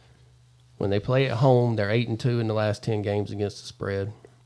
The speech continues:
As an underdog, they are seventeen, eight and one in the last ten years. Utah's won twenty-seven games at Rice-Eccles Stadium in front of home crowd. That's not including the twenty twenty covid year when they wasn't allowed to have anybody there.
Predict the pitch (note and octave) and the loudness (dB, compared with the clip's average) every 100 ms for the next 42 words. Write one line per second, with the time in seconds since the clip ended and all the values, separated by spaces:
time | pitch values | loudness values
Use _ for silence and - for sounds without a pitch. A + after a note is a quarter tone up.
0 | _ G#2 G#2+ A#2 A#2+ D3+ D#3 C#3+ A#2 G2 | _ -4 0 0 4 4 6 4 4 2
1 | G2 - - - _ _ _ _ - - | -2 -8 -18 -20 _ _ _ _ -14 -4
2 | G#2+ F#2+ - C3 C#3 D#3 C#3+ D3 C#3+ C#3+ | -4 -4 -4 0 2 2 2 4 6 4
3 | C3+ B2 B2+ C3+ A#2 A2+ G2+ G2+ - G2 | 2 -2 0 0 2 2 2 -2 -4 -4
4 | G2 G2 G2 - G2+ G2+ A2 - - - | -4 -4 -4 -6 -6 -6 -6 -10 -14 -12
5 | - G#2+ A#2+ A#2 A#2 A#2 A2+ B2+ C3+ C#3 | -8 0 2 2 2 0 2 2 2 2
6 | C#3+ D3 C#3+ C#3+ D3 D#3 E3 - - A2 | 0 2 2 2 2 2 -2 -4 -4 -2
7 | A#2+ B2+ B2 - - C#3 C#3+ C#3+ A#2+ G2+ | -2 -2 -4 -6 -4 -2 0 2 0 0
8 | A#2 A2 G#2 B2+ B2 A2+ C3 C#3 D3 B2+ | -2 -2 0 2 2 0 2 2 2 0
9 | A#2 A#2 - - _ _ _ - C3 B2 | -4 -6 -14 -18 _ _ _ -2 2 4
10 | A#2+ A#2 B2 B2+ B2 A2 - A#2+ A#2 B2+ | 4 2 0 -2 -2 -4 -4 -4 -2 -2
11 | A#2 - A#2+ A#2 A#2 A2+ A2 A2 A2 A2+ | -2 -2 -2 -2 -2 0 0 -2 -4 -6
12 | A2+ A#2 A2 G#2+ G#2 A2 G#2+ A2 A2+ A2 | -8 -6 -4 -4 -4 -4 -4 -6 -6 -6
13 | A2+ A#2+ B2 B2 | -8 -6 -4 -6